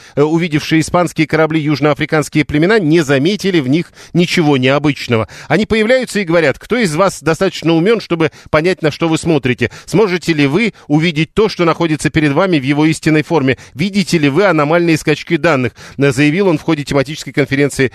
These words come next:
в Нью-Йорке. Э, Daily Mail пишет, что это, э, не просто профессор, это человек, которого Ц Р У уже привлекала к расследованию гаванского синдрома и анализа материалов, предположительно оставленных неопознанными летающими объектами.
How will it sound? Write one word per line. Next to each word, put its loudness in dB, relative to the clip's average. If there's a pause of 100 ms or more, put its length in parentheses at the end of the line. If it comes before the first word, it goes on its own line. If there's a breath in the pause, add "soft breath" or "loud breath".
(120)
в -2
Нью-Йорке. 0 (240 loud breath)
Э, 2
Daily 2
Mail 0
пишет, -2
что -2
это, 0
э, 0
не 2
просто -2
профессор, 0
это -4
человек, -2
которого 0 (200 loud breath)
Ц 2
Р 2
У 0
уже 0
привлекала 0
к -8
расследованию 0 (200 loud breath)
гаванского 0
синдрома 0
и 2
анализа 2
материалов, 0 (180 loud breath)
предположительно 0
оставленных 0 (220 loud breath)
неопознанными 2
летающими 0 (200 loud breath)
объектами. 0